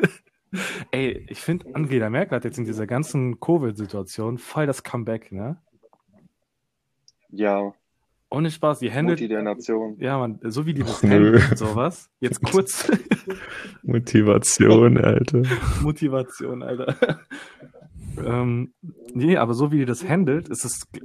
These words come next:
Speaker 1: das, das perfekte Ding, um ihre Karriere zu beenden, ne? Also
Speaker 2: Ja.
Speaker 1: bald geht sie ja außer Amt. Und das Letzte, was sie so getan hat quasi, ist halt diese ganze, ähm, Situation mit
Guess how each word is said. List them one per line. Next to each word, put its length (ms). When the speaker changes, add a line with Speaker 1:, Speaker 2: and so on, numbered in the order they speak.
Speaker 1:
das, 220
das 200
perfekte 480
Ding, 200
um 100
ihre 160
Karriere 360
zu 120
beenden, 440
ne? 260
Also 220
Speaker 2:
Ja. 240
Speaker 1:
bald 240
geht 160
sie 100
ja 100
außer 300
Amt. 320
Und 420
das 180
Letzte, 300
was 120
sie 100
so 360
getan 380
hat 140
quasi, 580
ist 240
halt 240
diese 220
ganze, 640
ähm, 560
Situation 760
mit 360